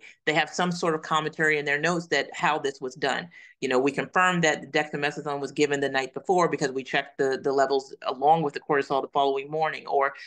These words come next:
we advised the patient to abstain from X, Y, and Z or these medications and, and plan for getting this testing done.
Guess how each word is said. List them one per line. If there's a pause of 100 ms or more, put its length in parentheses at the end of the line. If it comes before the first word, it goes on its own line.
(140)
we
advised
the
patient
to (240)
abstain
from (140)
X,
Y,
and
Z
or
these
medications
and, (100)
and
plan
for
getting
this
testing
done.